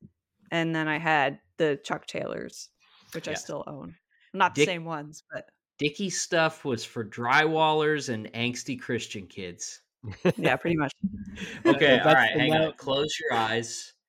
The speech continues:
Speaker 3: Okay,
Speaker 2: and
Speaker 3: here we
Speaker 2: think
Speaker 3: go.
Speaker 2: back. Go into the time machine.
Speaker 3: Phew.
Speaker 2: And think back on, like, one particular item that you bought that gave you, like,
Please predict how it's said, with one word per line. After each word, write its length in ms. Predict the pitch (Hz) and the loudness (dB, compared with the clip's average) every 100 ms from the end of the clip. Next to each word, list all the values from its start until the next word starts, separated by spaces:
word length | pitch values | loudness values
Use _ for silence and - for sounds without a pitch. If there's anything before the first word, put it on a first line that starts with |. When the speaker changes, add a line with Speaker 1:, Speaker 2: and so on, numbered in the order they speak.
| _ 117 | _ -2
Speaker 3:
Okay, 320 | 120 117 113 | -2 0 -2
Speaker 2:
and 80 | 107 | -2
Speaker 3:
here 160 | 127 | 0
we 80 | 127 | 2
Speaker 2:
think 100 | 123 | 2
Speaker 3:
go. 140 | 104 | 0
Speaker 2:
back. 260 | 98 82 80 _ | -4 -4 -6 _
Go 160 | - 107 | -10 -6
into 120 | 117 | -4
the 100 | 113 | -4
time 320 | 117 110 92 | -2 -2 -2
machine. 600 | 95 85 - 80 - - - - - - _ _ _ - | -6 -10 -12 -12 -14 -14 -16 -20 -20 -20 _ _ _ -6
Speaker 3:
Phew. 180 | - - | -4 -4
Speaker 2:
And 120 | 110 98 | -6 -4
think 280 | 139 127 | -2 0
back 240 | 135 123 123 | 4 4 4
on, 140 | 113 | -2
like, 280 | 101 95 85 - _ _ _ _ | -2 -6 -8 -14 _ _ _ _
one 400 | 104 123 156 170 | -2 0 2 -2
particular 840 | 165 127 - - 123 147 143 135 - | -4 -8 -6 -8 -6 -6 -4 -4 0
item 400 | 117 104 92 87 | 0 0 -4 -10
that 220 | 82 92 | -14 -10
you 100 | 104 | -12
bought 480 | - 98 90 - - _ _ _ _ | -8 -6 -6 -8 -16 _ _ _ _
that 260 | - 107 87 | -6 -6 -2
gave 280 | 110 107 107 | 0 0 0
you, 120 | 113 | -2
like, 320 | 101 92 87 | -2 -6 -8